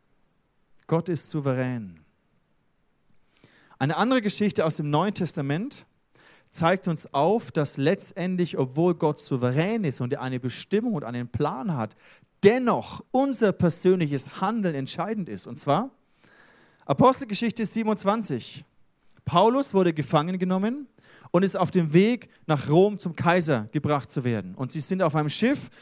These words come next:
und dieses Schiff ist immens in dem Sturm drin. Und in der Nacht begegnet, weil alle haben Angst, dass sie untergehen und alle absaufen werden.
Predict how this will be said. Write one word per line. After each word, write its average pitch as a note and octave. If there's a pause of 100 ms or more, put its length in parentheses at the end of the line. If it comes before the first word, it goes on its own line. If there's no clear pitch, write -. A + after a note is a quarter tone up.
(160)
und F#3+
dieses A#3
Schiff G#3+
ist - (420)
immens F3
in F3
dem D#3
Sturm E3
drin. G2+ (840)
Und D3+
in F3
der D#3+
Nacht G3
begegnet, F#3
weil E3
alle F#3+
haben F#3
Angst, F#3+
dass D#3
sie F3
untergehen F#3+
und D#3+
alle D#3+
absaufen C3
werden. G2+